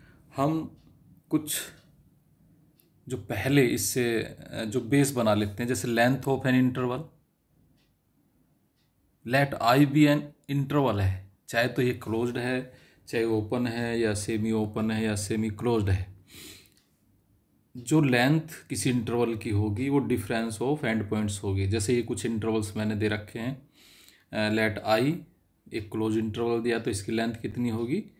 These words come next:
बी माइनस ए। इसी तरह से यदि हम सेमी ओपन लें कितनी होगी, बी माइनस ए, provided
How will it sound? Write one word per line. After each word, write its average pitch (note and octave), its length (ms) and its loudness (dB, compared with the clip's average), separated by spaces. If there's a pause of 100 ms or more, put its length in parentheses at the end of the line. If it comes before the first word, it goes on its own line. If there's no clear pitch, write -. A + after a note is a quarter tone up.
(340)
बी C3 240 4
माइनस A2 560 2
ए। G2 300 0 (520)
इसी B2 220 0
तरह A#2+ 220 0
से C#3 360 -4 (500)
यदि A#2 340 0
हम B2+ 260 -2
सेमी A#2 360 0
ओपन B2 400 -2
लें C#3+ 220 -2 (880)
कितनी B2 260 -4
होगी, B2+ 400 0 (440)
बी A2 140 -2
माइनस G2+ 540 0
ए, G2 200 -6 (580)
provided C#3 500 4